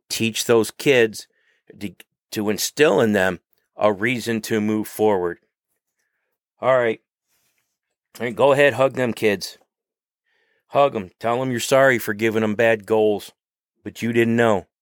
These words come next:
And sit back and think about it before we start, before we start shitting on those kids. Are we just jealous that we can't or that we don't sit around all day, that we don't collect entitlements?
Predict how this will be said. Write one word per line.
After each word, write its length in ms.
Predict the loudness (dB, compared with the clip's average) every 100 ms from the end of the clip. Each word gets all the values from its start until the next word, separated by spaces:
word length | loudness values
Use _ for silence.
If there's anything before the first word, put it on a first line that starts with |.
| _ _
And 120 | -16 -8
sit 260 | -4 0
back 260 | 2 2 0
and 140 | -6
think 240 | -4 -4 -2
about 300 | 0 2 2
it 100 | -4
before 340 | -6 -4 -4
we 140 | -6
start, 360 | -4 0 0 -2 _ _
before 320 | -12 -4 -2
we 140 | -2 -4
start 300 | -2 -2 -2
shitting 440 | -4 -4 -2 -4
on 120 | -4
those 180 | -4 -6
kids. 400 | -4 0 0 -2 -18 -20 _ 0
Are 240 | 2 2
we 140 | 0
just 300 | -2 -4 -4
jealous 460 | 0 2 4 2 0
that 120 | -2
we 280 | -2 -4 -6
can't 500 | -6 -2 2 0 -2 -8
or 200 | -6 -4
that 140 | -6
we 200 | -6 -8
don't 400 | -2 0 0 -2 _ -12
sit 240 | -2 0
around 380 | 2 2 2 4
all 180 | 2 4
day, 320 | 0 0 -6 _ _
that 160 | 0 0
we 160 | -2 -2
don't 340 | 2 2 0
collect 420 | 0 4 4 0
entitlements? 920 | -4 -2 0 0 0 -4 -6 -10 -18